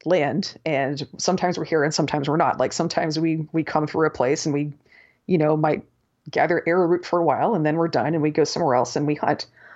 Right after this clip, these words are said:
There was no dichotomy between people areas and, and quote unquote wild areas. That wasn't a thing,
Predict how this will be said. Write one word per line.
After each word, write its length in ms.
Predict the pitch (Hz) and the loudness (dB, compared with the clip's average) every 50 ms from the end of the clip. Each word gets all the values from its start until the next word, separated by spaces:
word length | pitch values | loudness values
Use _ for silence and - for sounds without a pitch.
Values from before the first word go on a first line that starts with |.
| - - - - - - | -20 -20 -20 -18 -6 -2
There 140 | 151 175 170 | 2 2 2
was 120 | 175 170 | 2 2
no 140 | 180 175 175 | 2 2 2
dichotomy 580 | 170 170 160 151 - - 127 135 147 170 190 196 | 2 2 2 0 0 -2 0 0 0 2 2 2
between 400 | 190 220 - - 269 262 254 254 247 | 0 0 -2 0 0 2 2 0 0
people 680 | - - - 277 - 285 285 294 302 302 294 - - _ _ _ _ - | -4 -4 -4 -2 2 2 4 4 4 2 -2 -6 -14 _ _ _ _ 0
areas 560 | 208 247 269 277 285 285 294 294 285 277 - - | 2 2 4 2 2 2 2 0 0 -4 -4 -2
and, 260 | 196 202 196 185 - - | -2 0 0 -2 -2 -2
and 200 | - 180 185 175 | -2 -2 -2 0
quote 200 | - - 190 196 | 0 2 2 2
unquote 300 | 196 196 - 180 170 156 | 2 2 2 2 0 2
wild 320 | 135 127 147 165 185 190 | 2 2 2 2 0 0
areas. 380 | - 214 220 247 262 262 226 208 | 0 0 2 4 4 2 2 0
That 100 | 170 - | 0 0
wasn't 240 | - 156 156 156 151 | 0 0 0 0 0
a 40 | 156 | 0
thing, 260 | - 135 - - - | 0 0 -2 -2 -2